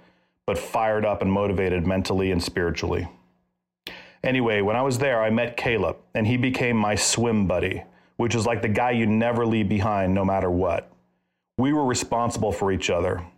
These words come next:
and to be totally honest, he carried me. Quite literally at one point during the last challenge, he actually physically carried me <laughs> so I could finish it.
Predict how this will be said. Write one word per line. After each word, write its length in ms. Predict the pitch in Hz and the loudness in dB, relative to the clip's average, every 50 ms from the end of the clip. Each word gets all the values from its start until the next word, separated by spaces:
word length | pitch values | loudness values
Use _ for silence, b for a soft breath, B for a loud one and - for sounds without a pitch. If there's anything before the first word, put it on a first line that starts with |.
| _ _ - | _ _ -4
and 100 | 117 101 | -2 -2
to 80 | - | 0
be 100 | 107 110 | 0 0
totally 400 | 101 - 123 123 127 127 127 123 | 0 -2 -2 0 0 2 2 2
honest, 520 | 123 117 113 107 98 92 87 - - - - - _ _ | 2 2 2 2 0 0 -2 -2 -6 -10 -16 -20 _ _
he 100 | - 117 | -4 -4
carried 400 | - - - 113 110 101 90 85 | -2 0 0 0 2 2 0 0
me. 240 | 87 - - 87 - - _ _ _ _ _ _ _ _ _ _ _ _ _ - | -2 -4 -4 -8 -10 -14 _ _ _ _ _ _ _ _ _ _ _ _ _ -4
Quite 280 | - 165 160 151 127 | -2 0 0 0 0
literally 500 | 113 123 151 147 131 117 110 101 98 98 | 0 2 2 2 2 0 0 0 0 0
at 100 | 98 101 | 0 0
one 220 | 104 113 113 117 - | 0 0 0 0 0
point 400 | - - 117 101 90 90 92 90 | 0 -2 -2 0 0 -2 -2 0
during 220 | 104 113 110 110 | 0 0 0 0
the 60 | 101 | 2
last 340 | 98 101 101 101 98 - - | 2 2 2 0 0 -2 -2
challenge, 400 | - 113 101 90 90 95 92 - | -2 0 0 0 0 0 0 0
he 140 | - 113 110 | 0 0 0
actually 460 | 110 110 107 - - 107 107 101 98 | 0 0 0 -2 -2 -2 0 0 0
physically 540 | 92 - 107 104 95 101 95 - 98 95 90 | -2 -2 -2 -2 0 0 -2 -2 -2 -4 -4
carried 420 | - - 107 101 95 90 87 82 | -4 -2 -2 0 0 0 -2 -2
me 200 | 87 85 85 - - - 110 - | -4 -4 -4 -4 -2 -4 -4 -4
<laughs> 160 | - - - | -6 -10 -8
so 200 | - - 110 95 | -4 -2 0 0
I 80 | 95 92 | 0 0
could 140 | - 95 87 | -2 -4 -4
finish 300 | - 98 82 87 - - | -2 -2 -2 -2 -2 -2
it. 160 | - - | -4 -4